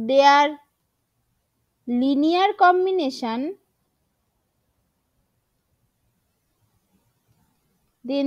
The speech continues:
their linear combination C one psi one plus C two psi two will psi equals to C one psi one plus C two psi two will also be a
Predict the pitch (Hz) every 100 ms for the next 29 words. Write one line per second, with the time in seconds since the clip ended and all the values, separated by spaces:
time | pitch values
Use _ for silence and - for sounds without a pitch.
0 | 277 302 294 262 254 269 302 330 311 302
1 | 311 320 330 330 349 349 403 - _ _
2 | _ _ - - 269 269 285 311 330 -
3 | 330 330 339 339 349 381 - 285 311 -
4 | 294 285 359 392 - 233 202 202 247 311
5 | 480 _ _ _ _ _ _ _ _ _
6 | - 277 285 294 285 - _ _ _ _
7 | - - 247 233 277 277 - 302 285 294
8 | 320 320 269 247 262 294 285 294 302 294
9 | 269 277 269 247 311 330 254 196 202 254
10 | 381 - _ _ - 247 262 - 220 254
11 | 285 302 - - 381 415 494 _ _ _
12 | - 240 220 240 277 294 294 - 262 269